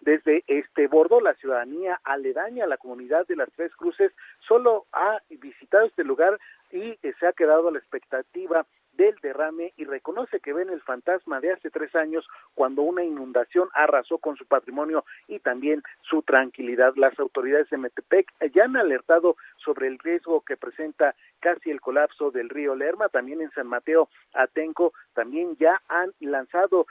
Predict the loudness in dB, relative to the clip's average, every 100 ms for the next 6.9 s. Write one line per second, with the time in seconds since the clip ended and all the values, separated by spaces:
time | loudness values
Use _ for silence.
0 | -8 -4 -4 -2 -10 -4 -4 -2 -4 -2
1 | -2 -2 -2 -2 -2 0 0 2 0 0
2 | 0 0 -2 -2 -4 -4 -4 -2 -2 -2
3 | -2 0 0 -2 -4 -2 2 2 0 -2
4 | -4 -6 -4 -2 -2 -4 -4 -4 -4 -8
5 | -4 -4 -2 -4 -6 -6 -6 -4 -4 -2
6 | -2 -2 0 0 0 0 0 2 0